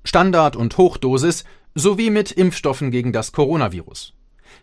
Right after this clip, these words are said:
Dies geschah bei akzeptabler Verträglichkeit und einem akzeptablen Sicherheitsprofil.“ Zitat Ende. Anstatt einen klaren Gesundheitsnutzen belegen zu können, sehen sich die Autoren gezwungen, von einem potenziellen Nutzen und Andeutungen zu sprechen.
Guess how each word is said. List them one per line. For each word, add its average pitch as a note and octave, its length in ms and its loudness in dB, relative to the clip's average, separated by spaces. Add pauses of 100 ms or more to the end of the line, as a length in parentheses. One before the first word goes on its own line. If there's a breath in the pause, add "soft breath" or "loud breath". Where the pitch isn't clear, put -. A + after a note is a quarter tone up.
Dies G#3 240 0
geschah G3 360 0
bei G#3 200 0
akzeptabler E3+ 800 -2
Verträglichkeit E3 840 -2
und G3 240 0
einem E3 320 -2
akzeptablen C3 800 -2
Sicherheitsprofil.“ A#2 960 -6
Zitat - 420 -8
Ende. F#2 220 -10 (1120)
Anstatt A#3 360 -2
einen E3 200 0
klaren F#3+ 420 0
Gesundheitsnutzen E3 1000 -2
belegen F3 340 -2
zu - 120 -4
können, E3+ 260 0 (260 loud breath)
sehen G#3+ 300 0
sich F#3+ 180 -6
die F3+ 140 -2
Autoren E3+ 520 0
gezwungen, F3 560 2 (160 loud breath)
von D#3+ 180 -2
einem D3+ 260 0 (180 loud breath)
potenziellen D#3+ 680 0
Nutzen D3+ 440 0
und C#3 260 -6
Andeutungen G2 640 0
zu - 120 -10
sprechen. - 480 -14